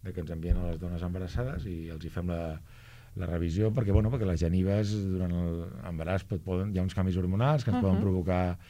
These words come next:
Speaker 1: pues, una mica d'inflamació de genives, i si la boca ja no la teníem en bon estat abans de l'embaràs, pues, durant l'embaràs es pot posar pitjor. Llavors, bueno, donem consell de com s'han de raspallar o si s'han de fer una
Speaker 2: Mhm.
Speaker 1: neteja de boca,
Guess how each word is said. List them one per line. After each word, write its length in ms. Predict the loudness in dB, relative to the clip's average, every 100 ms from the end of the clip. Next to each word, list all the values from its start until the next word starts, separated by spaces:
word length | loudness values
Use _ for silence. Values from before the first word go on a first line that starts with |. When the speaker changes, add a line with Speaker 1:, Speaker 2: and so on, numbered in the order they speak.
| -20 -12
Speaker 1:
pues, 140 | -6 -2
una 80 | 0
mica 160 | 0
d'inflamació 420 | -2 0 0 2
de 80 | 2
genives, 460 | 4 4 6 4 2
i 20 |
si 160 | 0 -2
la 80 |
boca 180 | 0 2 2
ja 80 |
no 80 | 0
la 80 | 0
teníem 340 | 0 2 2
en 100 | 2
bon 140 | 2 0
estat 400 | 0 2 0 0
abans 240 | 0 0
de 80 | 0
l'embaràs, 480 | 0 2 2 2 0
pues, 160 | -4 -6 -6 -4
durant 200 | -2 -2
l'embaràs 320 | 0 0 0
es 60 | 0
pot 100 | -2
posar 320 | -2 -2 -2
pitjor. 320 | -4 -2 -4 -4 -12 -20 -20 -20 -12
Llavors, 160 | -8 -6
bueno, 160 | -6
donem 220 | -4 -4
consell 600 | -2 -4 0 2 4 2
de 300 | 0 0 -2 -2
com 220 | -2 -2
s'han 140 | -2
de 80 | -4
raspallar 800 | -4 -6 -4 -2 0 0 0 -2
o 40 | -2
si 140 | -2
s'han 120 | -2
de 60 | 0
fer 80 | 0
una 100 | 0
Speaker 2:
Mhm. 100 | 2
Speaker 1:
neteja 240 | 0 0 2
de 80 |
boca, 500 | 4 2 2 2 2